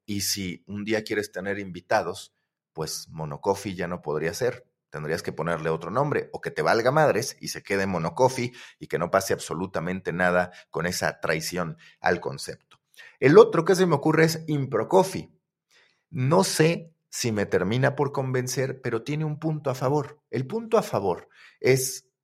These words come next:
que recuerdo que me permite un guiño a la nostalgia de cuando estudié improvisación con Piolo Jubera y estaba mucho esta frase de decir, "La vida es un formato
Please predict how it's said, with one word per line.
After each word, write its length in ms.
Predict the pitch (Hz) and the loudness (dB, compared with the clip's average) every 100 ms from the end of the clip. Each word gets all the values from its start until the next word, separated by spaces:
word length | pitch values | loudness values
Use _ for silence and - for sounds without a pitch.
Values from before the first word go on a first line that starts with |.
| _ | _
que 120 | 120 | -4
recuerdo 720 | 101 101 - 151 127 98 101 | -2 -2 4 6 6 2 -4
que 80 | - | -6
me 140 | 90 90 | -8 -4
permite 560 | 95 120 127 127 113 | -4 -4 -4 -2 -2
un 200 | 104 110 | -2 -6
guiño 300 | 110 107 110 | -8 -6 -2
a 60 | 90 | 0
la 120 | 82 | 0
nostalgia 540 | 87 90 107 101 - | -2 -4 -4 -2 -4
de 100 | 101 | -4
cuando 280 | - 92 85 | -4 -6 -6
estudié 640 | 85 - 92 110 123 123 - | -10 -10 -2 0 0 -2 -8
improvisación 760 | 98 90 90 87 87 - 104 | -8 -2 -2 -2 -4 -4 -6
con 200 | 101 98 | -6 -8
Piolo 280 | 95 95 98 | -2 -2 -2
Jubera 480 | 107 107 117 82 - - - - | -4 0 0 0 -6 -14 -16 -8
y 80 | |
estaba 300 | 104 - 139 135 | -4 0 0 0
mucho 300 | 127 127 123 | -2 -4 -6
esta 200 | - 110 | -4 -6
frase 380 | 117 110 - | -4 -6 -4
de 80 | 110 | -2
decir, 440 | 92 - 107 95 - _ _ _ | -2 -4 -4 -6 -10 _ _ _
"La 200 | 95 95 | 0 2
vida 300 | 107 120 123 | 2 2 2
es 180 | 113 113 | 2 0
un 160 | 110 | -6
formato 920 | 110 104 98 98 98 107 104 92 - | 0 0 2 0 0 2 4 2 -2